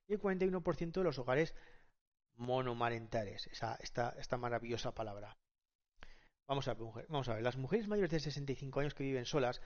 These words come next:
viven solas porque son viudas, ¿vale? Porque se les ha, se les ha muerto el marido, porque tienen una mayor esperanza de vida, ¿vale?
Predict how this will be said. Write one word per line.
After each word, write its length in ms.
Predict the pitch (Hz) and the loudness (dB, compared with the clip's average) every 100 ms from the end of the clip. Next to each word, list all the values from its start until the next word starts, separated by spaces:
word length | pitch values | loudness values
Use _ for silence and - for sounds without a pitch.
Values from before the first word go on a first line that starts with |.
| - - | -12 -2
viven 220 | 147 165 | 0 2
solas 360 | 147 151 131 135 - | 2 4 2 0 -8
porque 220 | - 117 107 | -8 -4 -2
son 160 | 120 | 0
viudas, 380 | 123 107 - - - _ _ _ _ _ _ 117 | 0 0 -2 -10 -18 _ _ _ _ _ _ -8
¿vale? 160 | 120 | -6
Porque 280 | - 120 113 | -4 -6 -6
se 120 | - | -6
les 160 | 113 - | -4 -2
ha, 120 | 131 | -2
se 120 | - | -2
les 140 | 120 127 | -4 -2
ha 80 | |
muerto 180 | 123 127 | -2 -2
el 60 | 135 | -2
marido, 300 | 123 127 117 | -2 -4 -4
porque 180 | 110 110 | -8 -6
tienen 180 | 120 | -4
una 120 | 131 127 | -2 0
mayor 160 | 127 | 0
esperanza 400 | 123 131 117 135 | 0 0 0 -2
de 80 | 120 | 0
vida, 280 | 123 107 101 - _ _ _ _ _ _ - | -2 -4 -12 -20 _ _ _ _ _ _ 0
¿vale? 220 | 123 151 | 2 2